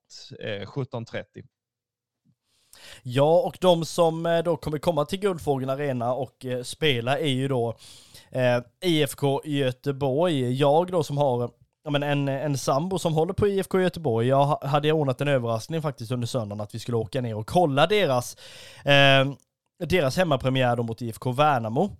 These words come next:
Speaker 2: Eh, vilket vi också gjorde, var ju jättetrevligt, eh, på alla sätt och vis framförallt. Men,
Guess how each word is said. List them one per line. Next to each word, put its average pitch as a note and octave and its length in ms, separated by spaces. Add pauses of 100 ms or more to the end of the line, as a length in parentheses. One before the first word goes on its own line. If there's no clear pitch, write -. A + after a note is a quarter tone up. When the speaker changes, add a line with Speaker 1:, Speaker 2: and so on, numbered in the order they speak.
(920)
Speaker 2:
Eh, B2+ 360
vilket F3 240
vi G#3+ 40
också F3 220
gjorde, E3 360
var E3+ 120
ju C#3 240
jättetrevligt, C#3 920
eh, D3 60 (600)
på D3 100
alla B2+ 180
sätt - 240
och B2 80
vis B2 180
framförallt. D#3+ 540
Men, D#3 200